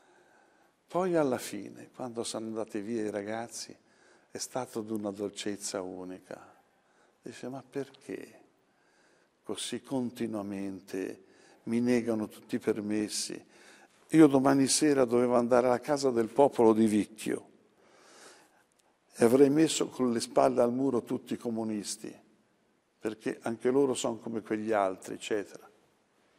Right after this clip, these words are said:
Perché blandiscono il popolo con parole buone e poi gli sanno dare soltanto la valigetta. Era, eh, io gliel'ho detto tante volte che dovrebbero fare delle loro case del popolo,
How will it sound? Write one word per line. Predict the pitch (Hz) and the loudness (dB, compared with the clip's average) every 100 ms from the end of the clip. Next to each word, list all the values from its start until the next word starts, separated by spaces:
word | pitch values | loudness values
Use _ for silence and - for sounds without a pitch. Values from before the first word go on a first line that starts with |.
| _ _ _ _ _ _ _ | _ _ _ _ _ _ _
Perché | 113 - - 123 117 113 107 117 - | -10 -8 -2 0 0 -2 -4 -6 -10
blandiscono | 110 113 117 117 123 156 - 120 110 | -4 0 0 0 -2 -6 -6 -6 -6
il | 104 | -6
popolo | - 147 143 127 | -2 -2 0 -2
con | 104 117 104 | -2 -6 -4
parole | 107 117 127 110 | -4 0 0 -2
buone | 107 123 139 - - _ _ _ - _ | -2 -4 -4 -8 -16 _ _ _ -20 _
e | - | -16
poi | - 135 135 110 92 - - _ | -2 2 2 0 -6 -14 -20 _
gli | 110 | -10
sanno | - 127 117 113 | -4 -4 -2 -4
dare | 107 110 113 110 | -2 -2 -2 -2
soltanto | - 113 - 120 110 110 | -2 -2 0 -4 -4 -2
la | 113 | 0
valigetta. | 104 107 107 101 131 131 - 117 107 | 2 0 -2 -2 -2 -2 -2 -2 -2
Era, | 107 104 - - - _ - | -2 -6 -14 -20 -20 _ -12
eh, | - 113 | -8 -2
io | 131 | -2
gliel'ho | 117 113 110 | 0 -2 -2
detto | 120 - 107 | -4 -4 -6
tante | 117 110 120 | -6 -2 -2
volte | 113 110 - 98 | 0 -2 -2 -4
che | 104 | 0
dovrebbero | 110 120 113 113 110 | 2 4 4 2 -2
fare | - 131 117 | 0 0 0
delle | 113 110 | 0 0
loro | 117 113 | -2 -2
case | - 135 123 | -2 -2 -2
del | 120 117 | -2 -2
popolo, | - 131 123 110 | 2 2 2 -4